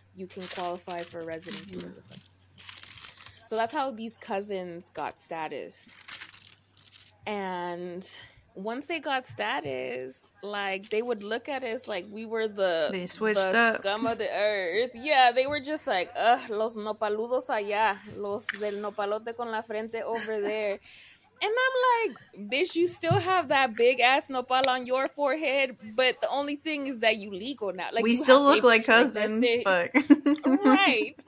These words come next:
Speaker 1: right. But it's so funny how that, that piece of paper, those documents, made them switch up.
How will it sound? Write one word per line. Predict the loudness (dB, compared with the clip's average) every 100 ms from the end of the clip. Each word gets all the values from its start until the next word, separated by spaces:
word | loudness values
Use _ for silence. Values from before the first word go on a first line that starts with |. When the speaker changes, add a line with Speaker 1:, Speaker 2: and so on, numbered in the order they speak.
| -20 _ -12
Speaker 1:
right. | -4 0 0 0 -4 -8 -14 -14 -16 -20 -6
But | -2
it's | 0 -2 -4
so | -4 -4
funny | -6 -8 -6 -6 -6
how | -6 -4 -2
that, | 0 0 -2 -4
that | -2 -2 -2
piece | -8 -8 -6
of | -8 -8
paper, | -8 -8 -4 -4 -2
those | -2 -6
documents, | -8 -8 -8 -8 -10 -8 -8 -10 -12 -18 -20 _ _
made | -6 -6 -4
them | -8 -10
switch | -8 -10 -6
up. | -6 -4 -4 -6 -8